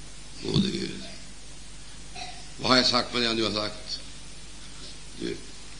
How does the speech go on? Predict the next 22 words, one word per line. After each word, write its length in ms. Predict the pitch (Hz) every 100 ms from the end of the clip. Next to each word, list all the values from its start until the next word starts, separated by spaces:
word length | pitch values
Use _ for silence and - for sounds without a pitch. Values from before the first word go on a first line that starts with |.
| -
allt 360 | 120 123 110 -
det 80 |
oäkta 540 | 123 104 110 104 - 101 - - - - - - - - -
har 140 | - 101
en 60 |
förutsättning 920 | 95 113 104 90 - 117 - - 90 - - - - - - - - - - - - - - - - -
i 60 |
det 100 | 60
äkta. 380 | 55 - - - - - - - - - -
Utan 300 | 113 98 101
det 80 | 107
äkta 500 | 117 107 - - 107
skulle 240 | - 98
inget 260 | 101 98 95
oäkta 400 | 107 95 - -
existera. 580 | - - - 50 50 50 - - - - - - - - - - - - - - - - - - - - - - -
Alla 180 | 127
de 80 | 123
här 80 | 120
stora, 760 | - 156 151 147 135 127 127
väldiga 480 | 127 127 117 107 113
sakerna 560 | - 107 101 - -